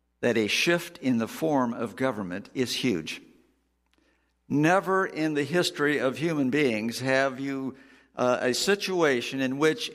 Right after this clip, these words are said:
a, the, the apportionment, the exercise,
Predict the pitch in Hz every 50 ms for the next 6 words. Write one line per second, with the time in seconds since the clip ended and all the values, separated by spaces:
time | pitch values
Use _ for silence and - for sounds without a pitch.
0 | - - 117 139 127 123 117 117 127 120 - - - - - - - 135 127 117
1 | 117 123 - - 185 196 214 208 - 220 220 208 202 202 208 208 - - - -
2 | - - _ _ _ _ - 139 120 - - 190 196 - - - 196 185 160 -
3 | - 180 175 175 175 175 180 180 180 -